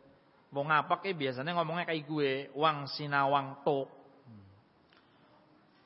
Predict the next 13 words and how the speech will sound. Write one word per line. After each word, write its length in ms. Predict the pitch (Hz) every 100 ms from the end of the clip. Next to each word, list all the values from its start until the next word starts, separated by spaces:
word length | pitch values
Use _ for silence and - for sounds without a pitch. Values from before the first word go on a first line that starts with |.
| _ - _ _ _ _ _ _ _ _ _ _
"Kowe 100 | 151 185
ndeleng 400 | 175 143 147 147
nyong 240 | 165 165
kepenak, 320 | 156 147 165 156
Mbok?" 320 | 190 - - 131
"Iya." 320 | 131 110 - - - -
"Nyong 240 | 165 185
ndeleng 240 | 147 143 139
kowe 160 | 170
juga 240 | 143 135 180 185
kepenak?" 480 | 180 175 151 - -
"Iya." 320 | 175 160 131
Iya. 320 | - 127 107